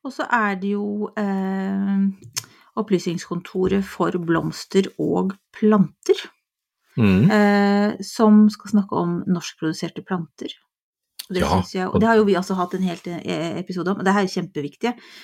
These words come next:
Speaker 1: Altså,
Speaker 2: Ja.
Speaker 1: tilpasset våre forhold, de er bærekraftig dyrka, og de er skikkelig friske, og drar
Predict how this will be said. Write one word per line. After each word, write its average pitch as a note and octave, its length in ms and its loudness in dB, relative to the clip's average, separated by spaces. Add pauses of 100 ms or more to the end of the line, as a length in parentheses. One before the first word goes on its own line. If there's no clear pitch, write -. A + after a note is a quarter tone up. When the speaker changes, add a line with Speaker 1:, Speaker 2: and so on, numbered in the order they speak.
(240)
Speaker 1:
Altså, G3+ 120 0
Speaker 2:
Ja. G3 100 2
Speaker 1:
tilpasset F#3+ 580 0
våre F3+ 280 2
forhold, F3+ 640 -2 (420)
de F#3 100 0
er F3 80 0
bærekraftig F3 1000 -2
dyrka, E3+ 560 -2
og E3+ 60 -6
de E3+ 80 -2
er F3 100 -2
skikkelig G3 400 -8
friske, - 480 -6
og D#3+ 200 0 (240)
drar E3+ 160 0